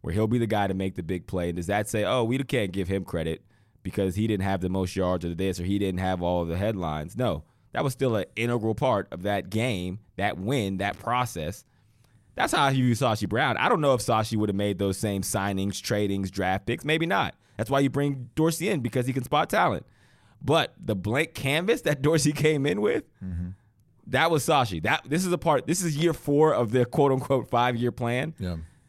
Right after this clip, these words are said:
Speaker 1: Now, I don't, again, I don't know within that plan if they were going to bring somebody in who understood talent, understood, you know, basically building a team from a talent s-, perspective. But say what you want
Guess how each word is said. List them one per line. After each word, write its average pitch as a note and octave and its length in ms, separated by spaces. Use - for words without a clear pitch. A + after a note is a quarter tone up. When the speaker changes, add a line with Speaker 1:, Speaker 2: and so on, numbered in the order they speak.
Speaker 1:
Now, A2+ 180
I C3 40
don't, C3+ 160
again, A2 260
I G2 100
don't A#2 160
know A#2+ 140
within A2+ 460
that B2 220
plan C3 280
if A#2+ 120
they G#2+ 120
were A2 120
going G#2+ 220
to F#2+ 80
bring G2 260
somebody G2 520
in G2+ 80
who G2 200
understood G2 720
talent, G2+ 400
understood, G2 680
you G#2 100
know, F#2+ 180
basically G2+ 420
building G#2 460
a F#2+ 80
team G#2+ 460
from F#2+ 120
a F2+ 40
talent G#2+ 400
s-, - 160
perspective. C3+ 560
But A#2 200
say C#3+ 160
what D#3 160
you D3 80
want D#3+ 240